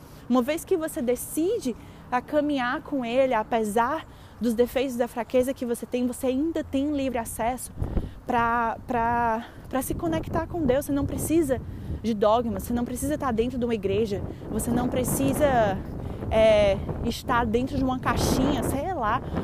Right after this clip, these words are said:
parecer com um cicrano, beltrano, seguir uma, uma sequência de rituais pra que você seja merecedor da presença de Deus. A única coisa que Deus quer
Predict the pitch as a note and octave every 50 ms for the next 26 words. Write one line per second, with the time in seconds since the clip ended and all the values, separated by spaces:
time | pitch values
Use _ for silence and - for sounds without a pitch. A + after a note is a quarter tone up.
0 | - - - - C4 C#4 C#4 C4+ - - C#4 C#4 - - D4+ C#4+ C#4 C#4 C#4+ C4+
1 | B3+ - - - - C#4+ C4+ - C#4 C4+ C#4+ D4 B3 A#3 B3 B3 B3 - B3+ C4
2 | D4 C#4 A#3+ G#3+ - - - - - - - - - D4+ A#3+ G#3 G3+ B3 D4+ F4+
3 | F4 E4 D#4+ D4+ C#4+ C4 B3 A#3+ - - - B3 B3+ B3 B3+ B3 B3 A#3 A3+ G#3+
4 | G3+ G3+ - - - - - - - - - - - - - - - - B3+ B3
5 | - - C4+ C#4 D#4 D#4 D#4 B3 A#3 C4+ B3 C4+ C#4+ C#4 - C#4 A#3+ G#3+ G3+ A3+
6 | B3 A#3 G#3 G3+ - - - - - - - - - - - - B3 B3 A#3 -
7 | C#4 A#3+ B3+ C4 B3 - - C4+ A#3+ B3 C4 D4+ - - - - - - - -
8 | - - - - - - C#4 C4 C#4+ - D#4 C#4+ C#4+ D4 C#4 D4 D4 - - D4+
9 | A#3 G#3+ A#3 A3+ B3+ D4 D#4+ D4 - - - A#3 B3+ B3+ - C4+ C4 C4 - C4
10 | B3+ B3+ B3 B3 A#3+ A#3+ C#4 C4 D#4+ E4+ G#4+ A#4+ B4+ B4 B4+ A#4+ - A4 G#4 G4+
11 | F#4 F#4+ - F#4 D4+ E4 E4+ E4 - - - D4 C4 C4 E4